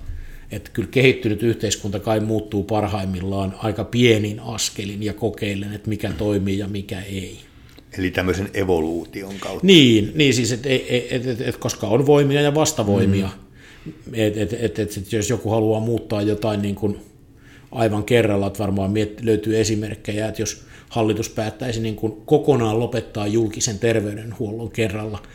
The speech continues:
Speaker 1: siirtyä täysin yksityiseen, niin ei sekään varmaan ihan helposti onnistuisi. Niin kuin, eikä pidäkään onnistua tämmöisen siis radikaalin muutoksen tekeminen.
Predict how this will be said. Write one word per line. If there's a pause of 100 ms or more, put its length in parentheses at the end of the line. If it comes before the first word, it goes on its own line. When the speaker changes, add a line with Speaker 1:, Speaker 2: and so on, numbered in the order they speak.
(220)
Speaker 1:
siirtyä
täysin
yksityiseen,
niin (160)
ei
sekään
varmaan
ihan
helposti
onnistuisi. (880)
Niin
kuin,
eikä
pidäkään
onnistua
tämmöisen
siis
radikaalin
muutoksen
tekeminen.